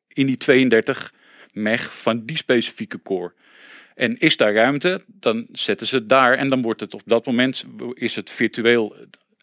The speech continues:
eigenlijk het level drie. Dus ei-, wa-, waar het eigenlijk op neerkomt is dat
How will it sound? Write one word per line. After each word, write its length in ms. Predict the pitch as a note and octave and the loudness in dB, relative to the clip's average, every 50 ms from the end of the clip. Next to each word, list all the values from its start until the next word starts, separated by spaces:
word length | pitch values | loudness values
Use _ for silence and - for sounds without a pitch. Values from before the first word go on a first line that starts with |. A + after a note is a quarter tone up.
| _ | _
eigenlijk 640 | _ - G#2 A2 G2+ - - A2 A#2 A#2+ _ - - _ | _ -2 -2 -2 -2 -2 -2 -2 -2 -2 _ -10 -20 _
het 160 | - A#2 A2+ | -12 -6 0
level 300 | A#2 A#2+ A2+ G#2+ A#2 A2 | 2 2 2 2 0 -2
drie. 240 | A#2+ C3+ C#3 A2+ F#2+ | 2 2 2 0 0
Dus 160 | F#2+ G2 - | -4 -8 -6
ei-, 240 | A2 A#2+ B2+ D3 C#3+ | 0 2 2 2 4
wa-, 160 | B2 B2+ B2+ | 4 4 4
waar 140 | A#2+ C3 C3 | 6 4 4
het 100 | B2+ - | 4 4
eigenlijk 300 | C3 A#2+ A2+ A2+ G#2+ G2 | 2 0 0 -4 -8 -2
op 60 | A#2+ | 0
neerkomt 420 | C3+ D3 C#3+ - E3+ E3 E3+ D#3+ - | 0 0 0 0 -4 -4 -2 -4 -6
is 140 | A#2 A2 | -8 -2
dat 220 | - A2+ G#2 - | 0 0 -2 -2